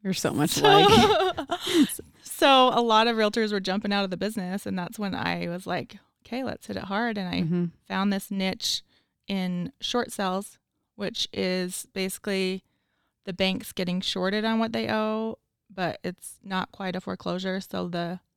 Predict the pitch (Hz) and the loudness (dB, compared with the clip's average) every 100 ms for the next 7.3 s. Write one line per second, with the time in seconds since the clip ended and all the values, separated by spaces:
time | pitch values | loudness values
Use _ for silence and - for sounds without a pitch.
0 | - 190 190 185 190 185 185 185 185 180 | -10 -4 -2 -2 -2 -4 -6 -4 -2 -2
1 | 180 175 185 - 196 175 175 175 180 175 | -2 -4 -6 -8 -6 -4 -4 -4 -4 -4
2 | 170 185 _ _ _ 170 180 190 170 180 | -4 -6 _ _ _ -10 -6 -4 -4 -4
3 | - 190 185 170 - - 78 - - _ | -4 -4 -4 -6 -8 -6 -6 -8 -20 _
4 | _ _ _ _ - 180 165 - - 180 | _ _ _ _ -6 -2 -2 -4 -6 -8
5 | - 185 175 175 180 170 175 180 175 175 | -6 -6 -6 -8 -8 -6 -8 -6 -6 -4
6 | 196 180 175 180 175 - 247 269 254 - | -6 -6 -6 -6 -6 -6 0 2 2 -2
7 | - 175 170 | -6 -6 -6